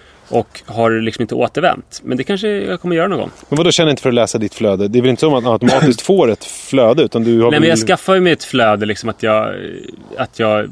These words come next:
Speaker 1: började följa lite folk och sådär. Men jag, jag är lite ointresserad. Jag tycker det känns lite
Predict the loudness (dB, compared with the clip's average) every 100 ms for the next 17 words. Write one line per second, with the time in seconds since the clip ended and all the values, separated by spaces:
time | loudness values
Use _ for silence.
0 | -8 -4 -2 0 0 0 0 -2 -2 -2
1 | -6 -10 -10 -12 _ -20 -10 0 0 2
2 | 0 -2 -4 -8 -10 -12 -6 -2 0 -2
3 | -4 -2 -2 -2 -6 -6 -6 -8